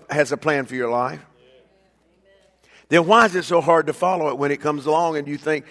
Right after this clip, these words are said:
"That's not what God's saying"? 'Cause he might be guiding you into something very wonderful. I asked for something and nobody even knew it.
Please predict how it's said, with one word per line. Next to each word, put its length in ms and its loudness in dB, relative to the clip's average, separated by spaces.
"That's 240 4
not 180 0
what 160 -2
God's 320 2
saying"? 460 -10
'Cause 160 -4
he 120 -2
might 280 -2
be 220 -6
guiding 400 0
you 140 -6
into 140 -8
something 500 -8
very 380 -4
wonderful. 380 -8
I 180 8
asked 200 2
for 120 -10
something 440 -2
and 140 0
nobody 340 2
even 260 -4
knew 200 -2
it. 160 -10